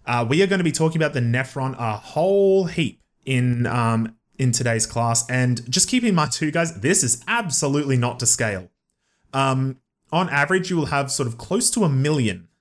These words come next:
nephrons, uh, hanging out, uh, in, in, in the kidney. So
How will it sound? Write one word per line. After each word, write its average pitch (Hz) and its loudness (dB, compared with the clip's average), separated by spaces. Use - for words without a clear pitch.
nephrons, 90 -2
uh, 110 0
hanging 123 -2
out, 113 -2
uh, 107 -2
in, 107 -2
in, 104 -4
in 110 0
the 101 -2
kidney. 90 -6
So 117 2